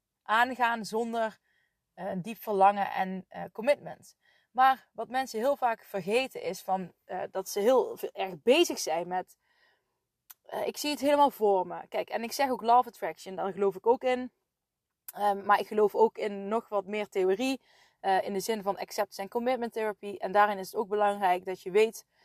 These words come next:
eh, wat je wil. Waar wil je naartoe? Wat, ehm, eh, wat, hè, wat zijn de verlangens achter je, onder je verlangens? Wat wil je nu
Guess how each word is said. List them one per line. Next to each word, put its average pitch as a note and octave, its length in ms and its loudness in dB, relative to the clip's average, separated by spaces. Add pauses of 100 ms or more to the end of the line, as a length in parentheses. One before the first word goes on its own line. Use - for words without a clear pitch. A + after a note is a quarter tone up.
(200)
eh, F#3 220 -4
wat A3+ 200 -2
je A#3 80 -10
wil. F#3+ 220 2
Waar G3 120 6
wil B3 100 4
je B3 80 0
naartoe? A3 380 -6
Wat, G#3 300 0 (340)
ehm, G3 440 -4 (300)
eh, - 140 -18 (120)
wat, G#3 140 -4 (140)
hè, A#3+ 200 6
wat B3 140 2
zijn G#3 140 -4
de G3 100 -6
verlangens F#3 400 -4
achter A3 280 -6
je, G3+ 100 -10 (100)
onder C#4+ 280 -4
je C4+ 140 0
verlangens? C4+ 540 -2
Wat - 280 0 (280)
wil G#3 200 0
je G3 200 -2
nu G#3 260 -6